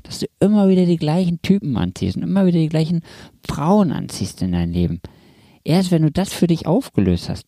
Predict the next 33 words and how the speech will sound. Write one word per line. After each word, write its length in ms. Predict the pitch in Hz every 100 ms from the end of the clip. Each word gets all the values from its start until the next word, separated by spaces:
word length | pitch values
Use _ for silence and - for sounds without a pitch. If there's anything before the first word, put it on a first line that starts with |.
| _
dann 360 | 156 214 95 85 _ _ -
kommt 300 | 135 165 175
dieser 280 | 123 117 107 _ _ _ _ _ _ _ -
dritte, 960 | 156 170 - 95 98 - 104 98 98 151
äh, 240 | - 190
das 120 | 104
dritte 260 | - 165 117
Beispiel, 340 | 98 98 -
was 120 | 98 -
der 140 | 98
Ralf 200 | 95 101
gerade 160 | 92 98
gesagt 280 | 98 101
hat, 80 | -
nicht 220 | 131 156
nur 100 | 139
die 100 | 113
Menschen, 340 | 110 131 - 123
die 60 |
eine 120 | 110 104 - - - _ -
Partnerschaft 720 | 151 220 147 107 - - 95
haben, 220 | 101 123
sondern 200 | 117 117
die 80 | 123
eine 140 | 131
gelungene 760 | 139 127 139 156 202 208 131 92
Partnerschaft 680 | - 98 92 90 92 -
haben, 180 | 95 95
in 100 | 98
der 100 | 107
man 160 | 117 110
sich 160 | 110
unterstützt. 800 | 165 - 98 - - 202 - -